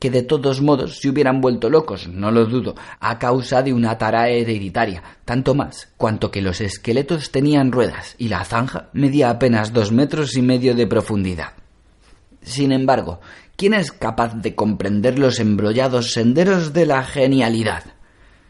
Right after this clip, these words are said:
Se decía que había despilfarrado toda su fortuna comprando cerebros electrónicos solo para destrozarlos, y que en el patio de su casa había montones de esa chatarra. ¿Era, acaso, culpa suya si los electrocerebros de aquel entonces no podían cumplir su cometido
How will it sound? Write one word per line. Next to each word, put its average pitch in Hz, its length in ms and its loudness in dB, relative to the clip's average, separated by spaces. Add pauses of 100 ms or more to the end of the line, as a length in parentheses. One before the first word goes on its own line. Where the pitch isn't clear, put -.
(220)
Se 135 160 -2
decía 131 400 2
que 110 80 -6
había 107 300 2
despilfarrado 98 800 -2
toda 104 260 0
su 113 160 -4
fortuna 110 540 0
comprando 107 480 0
cerebros 107 480 0
electrónicos 135 680 -4 (320)
solo 170 320 2
para 143 220 -2
destrozarlos, 120 800 -6 (420)
y 139 100 -6
que 151 120 0
en 147 80 2
el 139 140 0
patio 151 320 0
de 117 80 0
su 110 160 -8
casa 117 260 0
había 95 240 -2
montones 107 640 0
de 101 120 0
esa 98 200 -2
chatarra. - 520 -6 (840)
¿Era, 165 420 0
acaso, 98 680 -6 (340)
culpa 127 380 0
suya 143 320 2
si - 140 -6
los 101 180 -4
electrocerebros 110 880 0
de 110 60 0
aquel 123 200 0
entonces 120 540 0
no 123 160 0
podían 120 400 2
cumplir 123 440 0
su 110 220 -8
cometido 117 540 0